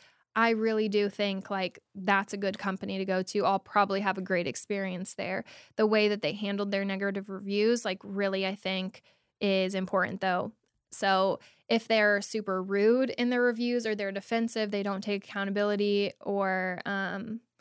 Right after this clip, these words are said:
or something, I just think it makes a place look bad.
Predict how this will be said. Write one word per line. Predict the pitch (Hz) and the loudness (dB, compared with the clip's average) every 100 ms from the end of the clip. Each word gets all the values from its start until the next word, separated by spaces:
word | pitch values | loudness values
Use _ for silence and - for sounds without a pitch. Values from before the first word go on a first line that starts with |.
| _ _ _ _ _ | _ _ _ _ _
or | 220 226 | -2 0
something, | 247 262 262 247 | 0 0 0 2
I | 226 | 2
just | 226 226 | 2 0
think | 233 | 0
it | 240 - | 0 0
makes | 214 214 233 | -2 -2 -6
a | 208 _ _ - | -10 _ _ -2
place | 220 233 | 0 0
look | 196 - | -6 -4
bad. | 123 - | -4 -4